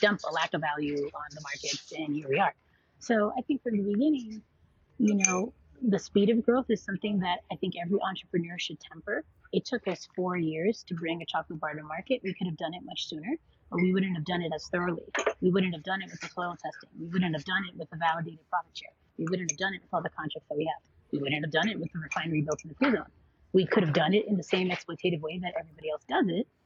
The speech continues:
and made a bunch of margin and a bunch of money really early and raised at a super high valuation. But having the discipline to go slowly with less, to grow well later, was really, like, key in how we approached our raises. So, you know,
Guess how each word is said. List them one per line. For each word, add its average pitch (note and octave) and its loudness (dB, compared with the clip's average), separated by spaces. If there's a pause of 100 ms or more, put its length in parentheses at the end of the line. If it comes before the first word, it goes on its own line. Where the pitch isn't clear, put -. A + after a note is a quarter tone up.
(200)
and E3 2
made D#3+ 0
a D3+ 0
bunch E3+ 0
of E3 0
margin E3+ 0 (260)
and F3 4
a D#3+ -2
bunch D#3+ 0
of E3 0
money E3 -4 (400)
really F3 4
early F3 -2 (220)
and F3 -6
raised E3 -10
at - -18
a - -20
super - 0
high E3 2
valuation. E3+ 0 (100)
But F#3+ -2
having A3+ 0
the F3 -6 (120)
discipline F#3 -8 (180)
to E3+ -8
go F3 -4
slowly F3 -6
with - -2
less, - -6
to E3+ 0
grow E3 8
well E3+ 2 (600)
later, F#3 4 (800)
was F#3+ 0
really, C4+ 6
like, D#3+ 0 (260)
key G3+ 6
in E3+ 0
how G3 4
we F#3 2
approached - -6
our D#3 -4
raises. E3 -4
So, D3+ -6 (1000)
you A3+ 4
know, E3+ 0